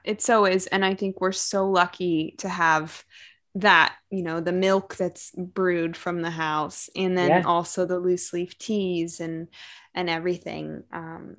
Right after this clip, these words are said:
Speaker 1: and, you know, it is, it's, we're so lucky. And I feel like you can relate with, relate to this as well of, you know, spending time in the States and, and then over there.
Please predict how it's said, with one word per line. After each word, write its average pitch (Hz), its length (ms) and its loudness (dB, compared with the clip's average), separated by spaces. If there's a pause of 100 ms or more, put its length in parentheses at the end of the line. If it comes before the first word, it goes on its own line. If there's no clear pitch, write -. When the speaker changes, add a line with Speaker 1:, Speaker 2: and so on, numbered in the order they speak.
Speaker 1:
and, 170 320 -6 (320)
you 185 120 -4
know, 170 180 -4
it 175 100 0
is, 185 520 -2
it's, - 720 -6 (140)
we're 180 260 -4
so 175 220 -2
lucky. 165 380 -2
And 214 140 0
I 208 80 2
feel 220 180 -4
like 285 160 0
you 330 100 4
can 302 140 -2
relate 202 320 -2
with, 185 120 -4 (200)
relate 180 380 -2
to 185 100 -10
this 175 260 -6
as 165 140 -12
well 180 480 4
of, 170 180 -4 (140)
you 185 100 -4
know, 170 180 -4
spending 175 540 -6 (260)
time 170 360 -8
in 170 140 -6
the 170 80 -8
States - 520 -8
and, 170 280 -8 (100)
and 180 160 -4
then 170 140 -4
over 165 240 -6
there. 170 420 -2